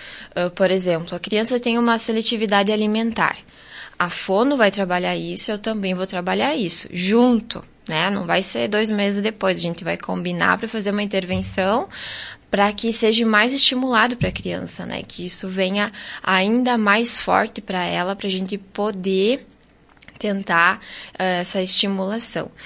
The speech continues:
E, como eu disse, o diagnóstico, ele é muito importante. Sim, isso vai garantir alguns direitos pra criança, mas mais importante ainda do que o diagnóstico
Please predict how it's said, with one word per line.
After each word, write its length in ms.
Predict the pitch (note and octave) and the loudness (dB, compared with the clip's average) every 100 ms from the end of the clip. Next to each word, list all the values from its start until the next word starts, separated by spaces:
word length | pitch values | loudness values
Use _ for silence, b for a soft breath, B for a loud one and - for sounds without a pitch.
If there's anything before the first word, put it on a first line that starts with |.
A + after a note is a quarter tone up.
| B B B B | B B B B
E, 280 | G3+ G3 G3+ | -4 -2 -2
como 260 | G3+ G#3+ B3 | 0 0 0
eu 60 | |
disse, 220 | A3+ A3 A3 | 0 0 0
o 40 | |
diagnóstico, 640 | G#3 G3+ G3+ F3 G3 - A3+ | 0 2 0 2 2 2 0
ele 240 | G#3 F#3+ | 0 2
é 140 | F3 | 2
muito 500 | F#3+ F#3+ F#3 G3 A3 | 2 2 2 2 0
importante. 640 | A3+ G#3 F#3+ F#3+ E3 E3 F3 | -2 0 -2 -2 -6 -6 -6
Sim, 540 | - - F#3 F#3 F3+ | -6 -4 -4 -4 -2
isso 220 | G3 G3+ | -2 -2
vai 160 | F3+ F3 | -2 -2
garantir 420 | F3 F3 F3+ F3 | 0 -2 -2 -2
alguns 300 | F3 E3+ F3 | -4 -4 -4
direitos 420 | E3 E3 D#3 D#3+ | -2 -2 -2 -2
pra 160 | - E3 | -2 -4
criança, 800 | - F#3+ F#3+ F#3 F3 F3 - F#3+ B B B B B B | -6 -4 0 2 0 0 -2 -4 B B B B B B
mas 380 | G3+ G3+ A3+ A3+ | 2 4 4 4
mais 500 | G#3+ G#3 G3 C4 D4 | 4 6 4 4 0
importante 800 | D4+ D4+ C#4+ C#4 B3 A#3 A#3 B3 | -2 0 0 0 0 0 -2 -2
ainda 460 | A#3 F#3+ F3 - - | -2 0 -4 -8 -10
do 200 | D#3+ F3+ | -8 -8
que 320 | F#3 - A3 | -6 -4 -2
o 80 | D4 | -2
diagnóstico 920 | G#3 G3 F#3+ F#3 E3+ G#3+ - - G3 | 0 0 0 0 0 2 2 0 -6